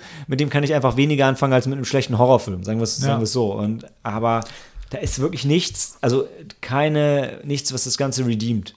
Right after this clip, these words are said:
Speaker 2: Das ist ein guter Punkt. Ich würd sagen, guckt euch auf YouTube diese eine Kampfszene an, als er im Lazarett ist und dann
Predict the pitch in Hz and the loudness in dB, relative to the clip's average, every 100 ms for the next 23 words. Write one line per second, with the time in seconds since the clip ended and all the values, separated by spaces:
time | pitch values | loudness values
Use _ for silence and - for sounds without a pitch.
0 | - 151 156 160 156 156 151 156 175 165 | -4 -2 0 0 0 2 2 2 0 0
1 | - 160 - 175 196 - - 160 139 151 | -2 -2 4 4 4 0 2 2 2 2
2 | 208 220 - 196 208 - 147 165 170 208 | 2 4 6 6 6 0 -2 0 4 4
3 | 208 185 196 - - 190 180 180 185 175 | 4 4 2 0 2 2 2 2 2 0
4 | 156 165 - 202 208 202 190 185 - 156 | 2 2 4 6 8 8 6 4 2 4
5 | 165 170 175 175 - - - 160 147 156 | 4 4 2 2 2 -4 0 0 2 2
6 | 165 165 | 4 4